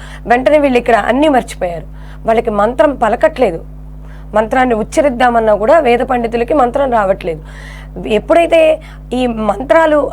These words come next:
ఆ, ఆ వేద ఉచ్చారణ ఉండదో ఇక యజ్ఞాది క్రతువులు ఆగిపోయినాయి. యజ్ఞం చేస్తేనే కదా, యజ్ఞంలో హవిస్సు ఇస్తేనే కదా. ఇప్పుడు మనం కలియుగంలో యజ్ఞం అనేటువంటి విషయాన్ని మర్చిపోయాం.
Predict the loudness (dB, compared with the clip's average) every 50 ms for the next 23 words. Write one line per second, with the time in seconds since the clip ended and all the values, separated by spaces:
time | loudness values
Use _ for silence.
0 | 0 0 2 2 0 -2 0 -2 -2 0 0 0 2 4 2 4 4 4 2 2
1 | 0 0 0 2 4 2 2 2 2 2 0 2 2 2 2 2 2 0 -2 -4
2 | -6 -8 -14 -18 -18 -18 -16 -18 -16 -16 -8 -8 0 2 2 2 4 2 0 2
3 | 4 4 4 4 4 2 4 2 2 4 4 4 4 4 4 2 -2 -4 -8 -10
4 | -10 -10 -14 -16 -16 -16 -16 -16 -16 -16 -16 -16 -16 -16 -16 -14 -4 -2 -2 0
5 | 2 2 4 4 4 4 2 2 0 2 2 0 2 2 0 -2 0 2 2 2
6 | 2 0 -4 -10 -16 -16 -14 -4 -4 -4 -2 2 2 2 2 4 4 2 2 2
7 | 0 0 0 0 -2 -2 -4 -4 -4 -2 -2 0 2 2 2 2 2 2 2 -2
8 | -2 -2 2 2 2 2 0 -2 -4 -2 0 0 2 2 4 4 4 4 4 4
9 | 4 2 -4 -16 -16 -16 -10 -4 -4 -2 0 4 4 6 6 6 4 4 2 -4
10 | -4 -2 -2 -2 -2 0 2 2 2 2 2 0 2 2 2 0 0 -4 -8 -14
11 | -16 -16 -10 0 0 0 0 0 -4 0 2 2 2 2 -4 -12 -18 -18